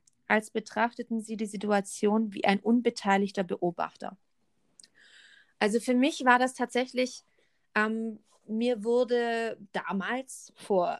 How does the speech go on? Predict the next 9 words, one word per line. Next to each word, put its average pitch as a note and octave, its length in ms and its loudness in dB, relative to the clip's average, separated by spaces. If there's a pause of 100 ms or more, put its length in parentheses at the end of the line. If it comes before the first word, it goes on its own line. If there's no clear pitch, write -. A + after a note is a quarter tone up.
(160)
vielen C4 400 -4
Jahren A3+ 580 0
eine G3 280 -6
multiple G3+ 360 -6
Persönlichkeit G3+ 760 -4
sozusagen E3+ 640 -4
diagnostiziert. F3+ 960 -2 (720)
Und, G#3 300 -4
ähm, G#3 400 0